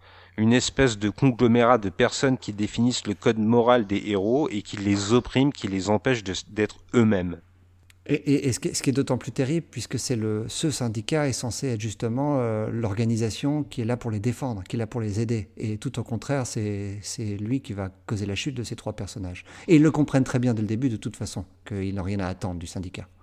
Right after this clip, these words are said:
Speaker 1: Paul Schrader n'entretient jamais de faux semblants dans son film. On sait,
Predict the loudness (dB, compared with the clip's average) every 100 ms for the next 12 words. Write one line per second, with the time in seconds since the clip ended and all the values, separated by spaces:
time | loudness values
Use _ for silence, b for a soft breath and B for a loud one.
0 | b -20 _ 2 4 6 6 6 4 2
1 | -2 -2 -2 -2 0 2 0 -2 -2 0
2 | 2 2 4 2 0 -2 -6 -6 -4 -2
3 | -4 -4 -4 -2 -4